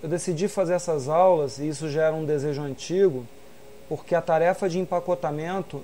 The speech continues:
não é muito trivial. É, ela é um pouco complexa, ela tem uma série de detalhes, normas,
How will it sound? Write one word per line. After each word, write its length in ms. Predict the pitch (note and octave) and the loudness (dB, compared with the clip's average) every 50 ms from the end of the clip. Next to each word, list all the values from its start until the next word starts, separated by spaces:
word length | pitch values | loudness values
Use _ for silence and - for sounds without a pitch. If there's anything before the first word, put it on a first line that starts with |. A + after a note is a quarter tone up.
| - | -12
não 440 | E3 D#3 D#3+ E3 F3 F#3+ G#3+ A3+ A3+ | -10 -6 -4 -4 -2 -2 0 0 0
é 20 | G#3+ | 0
muito 300 | G3+ G3 G3 G3 - - | 0 0 0 -2 -4 -6
trivial. 720 | - - F#3+ G3+ F3 E3+ G3+ E3+ D3+ C#3+ C3+ C3 B2+ A#2+ - - - - - - - - - - - - - - - - - - - - - | -4 -2 0 0 2 2 4 4 4 4 4 2 0 -2 -6 -14 -20 -20 -20 -20 -20 -20 -20 -20 -20 -20 -20 -20 -20 -20 -20 -20 -20 -16 -8
É, 380 | D3 D3 D3 D3 D3+ D3 D3 - | -4 -2 -2 0 0 0 -2 -2
ela 160 | E3 D#3 D#3+ | 0 2 2
é 20 | E3 | 2
um 120 | E3 D#3+ | 2 2
pouco 200 | - E3 D#3+ - - | 0 -2 -2 -2 -4
complexa, 840 | - D#3+ D3 C3+ - D3 D3+ D#3 E3+ F#3 G#3 G3+ - - - - G3+ | -4 -4 -4 -2 0 2 4 6 6 6 4 2 -2 -6 -4 -2 -2
ela 440 | F3+ E3 D3+ D3+ D3+ D3+ D3+ D3+ C#3+ | -2 0 0 2 2 2 2 0 -2
tem 560 | - - - D3 D#3 D#3 D#3 D#3 D3+ D3+ D3 | -4 -6 -8 -6 -6 -4 -4 -4 -4 -4 -4
uma 180 | D3+ D3+ D3+ D3 | -4 -4 -4 -4
série 320 | - - - E3+ E3+ D#3 | -4 0 2 2 2 2
de 140 | D3 D3+ D#3+ | 2 -2 0
detalhes, 840 | C#3 D3+ C#3 - - - D3 D3+ D#3+ F3 F#3 G3 G3+ G3+ F#3+ - - | 0 0 0 0 0 2 4 6 6 6 4 4 2 -2 -4 -6 -6
normas, 760 | D3 C#3+ C#3 D3 E3 F3+ F#3 F#3+ G#3 G#3+ A3 G#3 - - - | -6 -2 0 2 2 2 0 0 -2 -2 -2 -4 -8 -10 -12